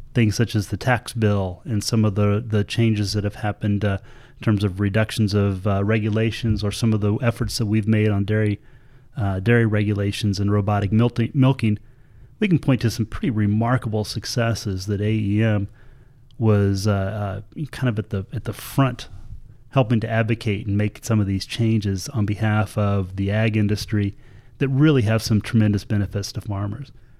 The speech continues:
And we look forward to sharing those conversations with farmers one-on-one as they visit with us at the booth.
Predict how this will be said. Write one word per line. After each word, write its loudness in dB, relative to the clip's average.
And 6
we 8
look 2
forward 2
to -2
sharing 4
those 4
conversations -2
with -4
farmers 0
one-on-one 2
as -2
they 0
visit 0
with -4
us -4
at -8
the -10
booth. -4